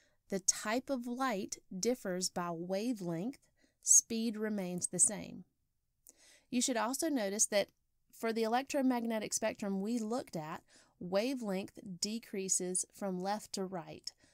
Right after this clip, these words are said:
The wavelength gets shorter as you go from a radio wave down to a gamma ray. Energy increases from left to right. The energy of a radio wave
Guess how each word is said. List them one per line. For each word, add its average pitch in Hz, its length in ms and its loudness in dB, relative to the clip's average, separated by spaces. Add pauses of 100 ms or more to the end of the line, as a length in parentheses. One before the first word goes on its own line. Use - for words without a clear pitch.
(160)
The 185 80 0
wavelength 208 680 -4
gets - 220 -2
shorter 220 680 0
as 180 180 -2
you 208 120 -4
go 190 260 -2
from 185 220 -4
a 165 80 -2
radio 202 500 -2
wave 196 400 -2 (220)
down 185 340 -2
to 175 160 -2
a 175 80 0
gamma 196 400 -4
ray. 151 320 -10 (960)
Energy 220 720 2 (200)
increases 220 920 0 (100)
from 185 320 -2
left 170 300 -4
to 170 100 -2
right. 156 480 -10 (420)
The 214 300 -4
energy 233 640 0
of 190 160 0
a 185 80 2
radio 196 500 0
wave 165 420 -4